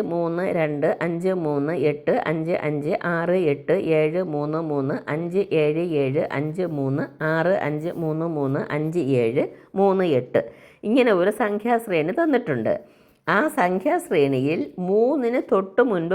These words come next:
വരുന്നതും, അപ്പോഴിവിടെ എത്ര പ്രാവശ്യം മൂന്ന് റിപ്പീറ്റ് ചെയ്തിട്ടുണ്ട്? ആ മൂന്നുകൾക്കെല്ലാം മുന്നിൽ വരുന്നത് എത്രയെന്ന് നോക്കണം.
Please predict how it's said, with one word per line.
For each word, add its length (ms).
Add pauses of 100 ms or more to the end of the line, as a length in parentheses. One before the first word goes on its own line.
വരുന്നതും, 500 (400)
അപ്പോഴിവിടെ 560 (100)
എത്ര 240
പ്രാവശ്യം 560
മൂന്ന് 280
റിപ്പീറ്റ് 340
ചെയ്തിട്ടുണ്ട്? 520 (240)
ആ 20 (180)
മൂന്നുകൾക്കെല്ലാം 1040
മുന്നിൽ 340
വരുന്നത് 400
എത്രയെന്ന് 420
നോക്കണം. 380